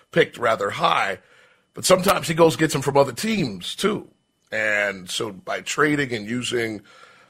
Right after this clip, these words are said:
uh, free agency and the buyout market, he doesn't mind. The, I think what Pat has enjoyed the most, and then this entire front office with Andy Ellisberg and Adam Simon, is it's the flexibility on the roster.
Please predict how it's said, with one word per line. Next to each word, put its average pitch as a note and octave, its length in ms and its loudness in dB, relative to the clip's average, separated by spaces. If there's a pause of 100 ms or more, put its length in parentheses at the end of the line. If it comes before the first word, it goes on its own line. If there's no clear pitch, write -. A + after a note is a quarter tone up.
(100)
uh, D2 400 -2
free A2+ 240 -6
agency B2 600 -2
and E2 160 -14
the E2 80 -14
buyout A#2 480 -2
market, A2 420 -6
he G#2 80 -16
doesn't - 380 -12
mind. B2+ 220 -4
The, B2 460 -2
I C3+ 60 2
think F#3 240 0
what D3+ 160 4
Pat C3+ 220 0
has G#2+ 120 -10
enjoyed G#2+ 440 -4
the F2 60 -12
most, F2 540 -6 (420)
and G#2+ 140 -6
then G#2 100 -4
this G2+ 120 -8
entire A2+ 380 -2
front G#2 220 -4
office G2 380 -4
with F2 120 -12
Andy G2 220 -6
Ellisberg F#2 600 -8
and D#2 80 -16
Adam E2+ 220 -8
Simon, F2+ 420 -8 (500)
is B2 300 -2
it's C3 180 -4
the A#2+ 80 -6
flexibility B2+ 760 0
on E2+ 100 -10
the F2 80 -10
roster. C3+ 560 -6